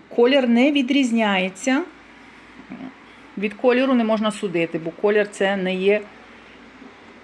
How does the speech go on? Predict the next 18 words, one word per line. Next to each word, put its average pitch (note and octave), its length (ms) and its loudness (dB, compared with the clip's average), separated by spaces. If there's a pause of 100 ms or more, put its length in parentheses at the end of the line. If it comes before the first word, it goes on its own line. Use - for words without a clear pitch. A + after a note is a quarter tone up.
(160)
не F#3+ 220 -4
є G#3 420 0 (180)
основа F#3+ 800 -4 (440)
і F#3 100 -8
не F#3 140 -2
є F#3 200 -2
смак, F#3+ 440 -6
не F3 140 -4
є F3 160 -4
нічого. D#3 480 -6
Колір G#3+ 380 -4
нічого E3+ 320 -8
не E3 80 -8
означає. D#3 520 -10
Олія F#3 280 -6
може F3 220 -6
бути E3 280 -10
зеленіша, F3 720 -6